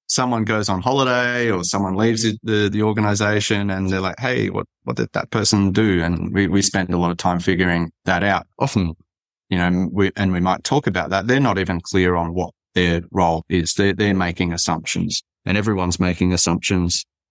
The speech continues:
It's a coaching and development tool. So, you know, I, I, again, I really work a lot with my clients on,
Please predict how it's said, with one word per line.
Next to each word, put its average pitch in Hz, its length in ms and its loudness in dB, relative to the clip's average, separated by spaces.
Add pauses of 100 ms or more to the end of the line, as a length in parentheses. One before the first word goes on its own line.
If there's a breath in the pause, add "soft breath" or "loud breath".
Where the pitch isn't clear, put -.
(160)
It's 120 180 0
a 110 60 0 (180)
coaching 131 540 0
and 107 160 2
development 113 480 0 (100)
tool. 180 280 0 (440)
So, 95 560 2 (140)
you 101 120 -2
know, 90 80 0
I, 90 360 0 (160)
I, 90 180 -2
again, 95 380 0
I 92 80 2
really 90 360 2
work 90 280 0
a 92 40 2
lot 90 160 2
with 90 160 -8
my 92 200 2
clients 90 560 0
on, 87 400 0